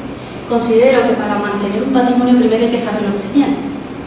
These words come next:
Y para ello, pues, voy a traer un ejemplo de este BIM. <laughs> Y es un proyecto de una casa consistorial en Osuna, en Sevilla. Un proyecto que realizamos junto al Estudio Carvajal en mi anterior trabajo, en trescientos sesenta BIM,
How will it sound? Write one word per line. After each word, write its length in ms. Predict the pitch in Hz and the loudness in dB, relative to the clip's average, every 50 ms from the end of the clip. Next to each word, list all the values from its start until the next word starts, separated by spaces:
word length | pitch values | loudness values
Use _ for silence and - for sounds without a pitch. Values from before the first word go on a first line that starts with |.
| - - - - - - - - - - - - - | -12 -12 -12 -12 -14 -14 -14 -14 -14 -14 -12 -10 -6
Y 60 | 240 | -2
para 340 | 247 254 254 254 254 262 262 | 2 4 4 4 4 4 4
ello, 180 | 254 262 277 269 | 4 4 4 2
pues, 120 | 226 214 - | 2 0 0
voy 120 | 220 214 | 0 0
a 100 | 196 202 | 2 2
traer 360 | - 226 214 214 214 214 214 214 | 2 2 2 2 2 0 -2 -4
un 160 | - - 208 | -2 -2 0
ejemplo 300 | 214 240 240 240 240 240 240 240 240 - - - - - 220 | 2 2 2 4 4 2 2 0 -4 -6 -6 -6 -6 -4 -2
de 300 | 220 214 202 202 208 202 - - - - - - - | -2 -2 -2 -2 -2 -2 -4 -6 -8 -10 -10 -8 -8
este 260 | 202 196 - 226 214 | -6 -2 0 2 2
BIM. 320 | 202 233 - - 247 - | 2 2 2 2 2 0
<laughs> 520 | - - - - - - - - - - - - - - - - - - - - - - - - - - - - - - - | 0 -2 -4 -4 -2 -2 -2 -2 -4 -6 -6 -8 -8 -10 -10 -10 -10 -12 -12 -12 -12 -12 -12 -12 -12 -12 -12 -12 -12 -8 -4
Y 100 | 262 247 | 2 4
es 60 | 240 | 6
un 120 | 247 247 - | 6 6 6
proyecto 680 | - 254 247 254 269 269 262 269 277 277 240 233 233 214 | 4 4 4 4 2 2 2 2 2 2 2 2 2 4
de 340 | 226 226 240 247 262 247 233 233 | 6 6 6 6 2 0 2 2
una 260 | 240 240 247 240 240 254 | 2 2 4 2 2 2
casa 280 | 240 - - 254 254 | 2 0 0 -2 -2
consistorial 640 | 254 247 247 - - - 233 226 240 247 247 254 294 285 - - - - - - - | -2 -2 -2 -2 -2 -2 -2 0 2 2 2 2 2 0 -2 -6 -8 -8 -10 -10 -4
en 140 | 226 233 226 | -2 0 0
Osuna, 320 | 226 240 220 214 208 - 214 - 202 - - | 2 0 0 0 0 -2 -2 -4 -6 -6 -4
en 80 | 202 | -4
Sevilla. 360 | 202 202 196 190 190 175 - 175 175 180 - - - - - - - - - | -4 -4 -2 -4 -4 -4 -4 -6 -6 -8 -10 -10 -12 -12 -12 -12 -12 -8 -6
Un 60 | 214 | -4
proyecto 480 | 214 226 220 226 247 269 262 262 269 254 | 0 2 2 6 6 6 6 6 4 2
que 300 | 262 254 240 233 233 233 | 2 2 4 2 2 0
realizamos 480 | 233 220 214 202 214 233 226 226 214 220 | 0 0 0 0 0 0 0 0 0 0
junto 160 | 214 220 220 | 0 0 -2
al 80 | 208 208 | -2 -2
Estudio 280 | 202 - 214 220 214 214 | -2 -2 -2 0 0 2
Carvajal 400 | 233 233 - 240 247 269 269 262 | 2 2 2 4 4 4 4 4
en 80 | 240 220 | 2 2
mi 60 | 240 | 2
anterior 300 | 220 202 208 208 208 208 | 2 0 0 0 -2 -2
trabajo, 320 | 214 240 262 294 320 - - | -2 0 0 0 2 0 -2
en 60 | - | -2
trescientos 260 | 240 - - - - | -4 -4 -6 -6 -4
sesenta 220 | - 226 220 - 269 | -2 -2 -2 0 0
BIM, 260 | 311 339 320 330 | 2 2 2 2